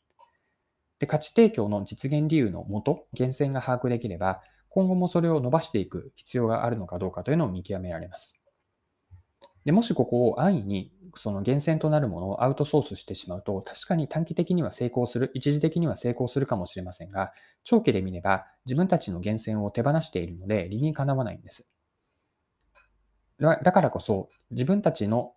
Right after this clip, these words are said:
競争優位の源泉は何か、その競争優位が巡り巡ってどういうストーリー展開からお客さんに価値を提供しているか、ここも理解することがマーケティングを持続的にやって自社の成功につなげていけます。はい、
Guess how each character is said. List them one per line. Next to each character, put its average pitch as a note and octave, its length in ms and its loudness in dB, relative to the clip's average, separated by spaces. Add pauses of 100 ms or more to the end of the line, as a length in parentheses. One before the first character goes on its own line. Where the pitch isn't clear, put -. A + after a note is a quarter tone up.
(120)
競 E3+ 140 2
争 E3+ 240 2
優 E3+ 140 4
位 A#2 40 0
の F2 100 -6
源 G#2+ 180 -2
泉 D3 180 -2
は B2 100 0
何 A2 180 -2
か、 - 180 -18
そ - 140 -4
の D#3 100 2
競 E3+ 180 0
争 E3+ 240 2
優 E3+ 100 4
位 A2+ 80 2
が A2 240 4
巡 B2 220 0
り F3 60 4
巡 F3 220 2
っ - 40 -10
て C#3 120 0
ど F3+ 160 2
う G#3 60 0
い G#2+ 60 2
う F#2 80 -2
ス - 100 -14
ト A#2+ 120 0
ー - 20 2
リ A2+ 140 0
ー - 40 -8
展 G#2+ 160 -2
開 E2 160 -6
か F#2+ 100 -4
ら G2+ 160 0 (260)
お A2 80 -4
客 - 160 0
さ B2 140 -2
ん C3 40 0
に C3 80 -2
価 - 120 -8
値 - 120 -6
を F#2 40 -2
提 G2 200 -4
供 G2 140 -4
し - 80 -12
て - 80 -6
い F#2 40 -4
る - 80 -10
か、 - 180 -8 (280)
こ E3+ 120 -2
こ - 80 2
も F#3 140 2
理 F#3+ 80 2
解 B2+ 160 4
す - 120 -6
る - 80 -6
こ F2+ 120 -10
と G2+ 80 -6
が A2 220 0 (140)
マ B2+ 120 -2
ー - 40 0
ケ C3 80 0
テ B2+ 100 0
ィ B2 60 0
ン B2+ 40 -4
グ B2+ 120 -2
を C3+ 80 -2
持 G2+ 120 -4
続 C#3+ 200 0
的 C#3 200 0
に B2 100 -2
や A2 80 -2
っ - 100 -20
て A2+ 220 -2 (160)
自 B2+ 120 -2
社 B2+ 140 0
の F2 100 -6
成 A2 160 -4
功 G#2 240 -2
に C#3 120 0
つ G2+ 120 -12
な F#2+ 100 -4
げ G#2 160 -4 (140)
て B2+ 100 -2
い G#2 160 -6
け - 220 -16
ま - 100 -20
す。 - 200 -12 (1700)
は D#3+ 100 2
い、 - 180 -4